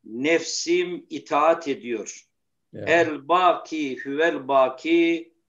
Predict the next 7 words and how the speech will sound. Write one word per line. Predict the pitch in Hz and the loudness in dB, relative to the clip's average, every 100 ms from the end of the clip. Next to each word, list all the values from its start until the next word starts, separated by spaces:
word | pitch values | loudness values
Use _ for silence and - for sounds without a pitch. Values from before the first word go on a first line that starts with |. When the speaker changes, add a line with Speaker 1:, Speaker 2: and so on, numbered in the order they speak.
| _ _ | _ _
Speaker 1:
Said | _ - 147 143 165 - | _ -4 0 0 -2 -6
Nursi. | 143 135 - - 120 - _ _ _ _ | -6 -6 -4 -6 -6 -10 _ _ _ _
Speaker 2:
Evet. | 110 110 | -18 -14
Speaker 1:
Sübhaneke | 107 143 151 170 165 156 156 | -10 -2 4 4 2 -2 -2
la | 147 147 143 | -2 0 -2
ilme | 160 170 156 143 | -2 -6 -4 -2
lene | 139 131 113 - | 0 -2 -6 -10